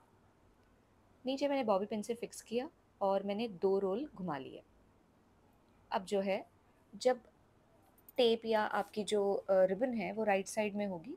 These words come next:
तब आप राइट के थोड़े से हेयर लेके जोड़ लो। उसको कवर करते हुए फिर आपने वो लेस घुमाना है।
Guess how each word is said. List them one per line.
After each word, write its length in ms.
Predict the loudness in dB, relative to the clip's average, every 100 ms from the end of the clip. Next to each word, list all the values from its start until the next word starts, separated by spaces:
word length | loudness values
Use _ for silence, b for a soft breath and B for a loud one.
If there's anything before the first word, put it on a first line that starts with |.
| -6
तब 100 | -2
आप 160 | -2 0
राइट 240 | 0 0
के 120 | -4 -8
थोड़े 220 | -4 -4
से 140 | -4
हेयर 220 | -2 -2
लेके 220 | -2 -6 -4
जोड़ 240 | -4 -4
लो। 180 | -4 -6 _ _ _ _ _ B B B B -6
उसको 260 | -2 0
कवर 360 | 0 2 2 2
करते 340 | 0 0 -2
हुए 240 | -2 -2 -2
फिर 240 | -2 -2
आपने 280 | -2 -2 -6
वो 100 | -4
लेस 420 | -2 -2 -4 -12 _ _
घुमाना 320 | -6 -4 -4 -10
है। 160 | -14